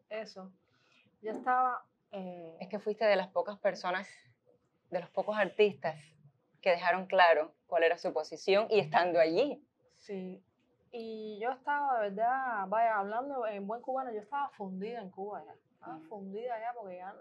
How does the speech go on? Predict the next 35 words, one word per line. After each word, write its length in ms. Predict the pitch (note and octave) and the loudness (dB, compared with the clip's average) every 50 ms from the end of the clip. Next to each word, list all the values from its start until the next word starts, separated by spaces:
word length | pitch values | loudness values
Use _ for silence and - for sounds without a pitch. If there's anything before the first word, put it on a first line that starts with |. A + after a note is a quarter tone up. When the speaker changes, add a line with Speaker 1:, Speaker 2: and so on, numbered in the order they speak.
| - G#3+ | -16 -14
Speaker 1:
no 100 | G#3 G#3 | -8 0
podía 320 | A3 A#3+ A#3 A#3 A#3+ A#3+ A3+ | 2 2 2 2 0 -4 -4
más 180 | G#3+ G#3+ G#3+ - | -6 -10 -10 -10
con 140 | - A3+ | -10 -10
lo 80 | G3+ F#3 | -8 -8
que 60 | F3+ | -10
yo 60 | F#3 | -12
estaba 280 | F#3 F#3 - A3 A3+ A3 | -12 -10 -8 -8 -6 -6
viviendo 360 | G#3 G3 F#3+ G#3 A3 A3 G#3 | -8 -10 -12 -12 -14 -14 -14
ahí 280 | G3 G3 G#3+ A#3+ B3 B3 _ _ _ _ _ _ - | -12 -12 -10 -10 -12 -12 _ _ _ _ _ _ -20
y 80 | G#3 | -18
con 140 | G3+ G3+ F#3+ | -14 -14 -12
lo 80 | F#3 F3+ | -12 -12
que 80 | F3+ F3+ | -12 -12
yo 60 | F#3 | -14
estaba 320 | F#3 _ G#3+ A3 A#3+ B3 A3+ | -12 _ -6 -4 -4 -4 -4
viendo, 400 | G3+ G3+ A3+ B3+ C4 A#3+ G#3 G3 | -6 -8 -10 -10 -10 -10 -12 -12
¿no? 120 | G3+ A3+ | -12 -12
Que 80 | G#3+ F#3 | -14 -12
estaba 300 | - F#3 G3 G#3 G#3 F#3+ | -10 -10 -8 -8 -8 -10
pasando. 340 | - - F3+ F3 F3 F3 - _ _ _ _ _ - _ | -12 -14 -18 -18 -18 -20 -20 _ _ _ _ _ -20 _
Entonces, 360 | _ _ A3 G#3+ D#4 D#4 C#4 A3+ | _ _ -12 -10 -8 -8 -8 -8
bueno, 320 | A3+ A3+ G#3 F#3+ F#3 F#3+ _ _ _ F#3+ | -8 -8 -8 -10 -12 -14 _ _ _ -14
vine 200 | F#3+ G#3+ A#3+ B3+ | -10 -8 -6 -4
para 180 | C#4 C#4 C#4 C4 | -2 -2 -2 -2
acá, 320 | B3 B3 A#3+ B3 C4 - _ _ _ _ _ _ _ _ _ _ _ _ _ _ _ _ _ _ _ _ | -2 -2 -2 -4 -6 -8 _ _ _ _ _ _ _ _ _ _ _ _ _ _ _ _ _ _ _ _
eh, 640 | - A3+ G#3 G3+ G3 F#3+ F#3 F3 E3+ E3 D#3+ D#3+ D#3+ D#3 _ _ _ _ _ _ _ _ _ _ _ _ _ _ _ _ _ _ _ _ _ _ _ _ _ _ _ _ _ | -8 -6 -4 -4 -4 -4 -6 -6 -8 -10 -12 -14 -18 -20 _ _ _ _ _ _ _ _ _ _ _ _ _ _ _ _ _ _ _ _ _ _ _ _ _ _ _ _ _
de 240 | G3+ G3 F#3+ F#3+ F#3+ | -14 -10 -8 -6 -6
lo 120 | F#3 F3+ | -6 -6
cual 240 | E3 F3+ F#3 A3 C4+ | -6 -6 -6 -6 -6
me 100 | D4+ C4+ | -8 -8
alegro 340 | A3 F3+ F#3 A#3 C4+ C4 A#3 | -6 -6 -6 -6 -6 -6 -8
mucho, 500 | A3 A#3 C#4 D4 - - F#3 E3+ E3 E3+ F3 | -10 -10 -12 -14 -12 -12 -12 -12 -14 -16 -16
realmente, 460 | - F3+ F3 F3 F3 F#3+ A#3+ B3+ B3 | -14 -14 -14 -12 -14 -14 -14 -8 -6
haber, 220 | G#3+ F3 F3+ F#3 | -4 -4 -4 -6